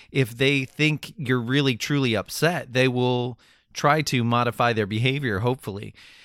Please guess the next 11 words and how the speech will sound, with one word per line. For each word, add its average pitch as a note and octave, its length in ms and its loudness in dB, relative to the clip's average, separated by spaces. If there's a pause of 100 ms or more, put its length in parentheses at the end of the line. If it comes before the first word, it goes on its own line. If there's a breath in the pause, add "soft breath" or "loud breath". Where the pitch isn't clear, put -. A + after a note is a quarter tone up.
(140 loud breath)
The D3 120 2
other F#3 140 2
thing C#3+ 160 0
I A2+ 60 2
would A2+ 200 0
say, G2+ 320 -4 (260)
you C#3+ 160 2
have D#3+ 140 0
six - 320 -2
players, B2+ 600 -2 (520 soft breath)
and C3 540 0